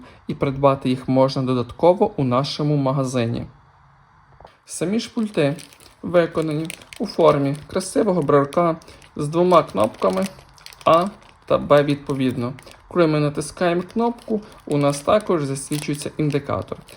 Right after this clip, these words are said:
Зауважу, що батарейки йдуть в комплекті з пультами. Сама плата керування поміщена в ось такий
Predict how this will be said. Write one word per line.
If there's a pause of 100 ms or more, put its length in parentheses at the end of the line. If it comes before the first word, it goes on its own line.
(140)
Зауважу, (220)
що
батарейки (120)
йдуть
в
комплекті
з (180)
пультами. (1400)
Сама
плата
керування (260)
поміщена
в (100)
ось
такий